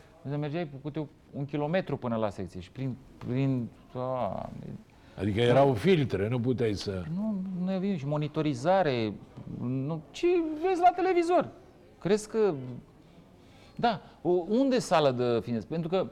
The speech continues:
Speaker 1: ăia, pă, directorii de pază și regim sau cine erau pe secție, râdeau. Pentru că nu există.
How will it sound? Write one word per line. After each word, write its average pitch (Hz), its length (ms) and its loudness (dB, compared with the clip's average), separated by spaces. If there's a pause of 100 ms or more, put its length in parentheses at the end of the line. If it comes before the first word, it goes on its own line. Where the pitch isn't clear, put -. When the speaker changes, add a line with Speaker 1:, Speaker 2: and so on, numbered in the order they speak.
(640)
Speaker 1:
ăia, 202 380 0
pă, 123 680 0
directorii 147 460 -2
de 117 140 -4
pază 131 380 0
și 107 200 -10
regim 117 360 -6
sau 107 240 -4
cine 120 260 -8
erau 151 260 -2
pe 120 100 -4
secție, 120 460 -6
râdeau. 196 420 2 (420)
Pentru 277 220 -2
că 370 60 0
nu 403 80 2 (120)
există. 359 500 2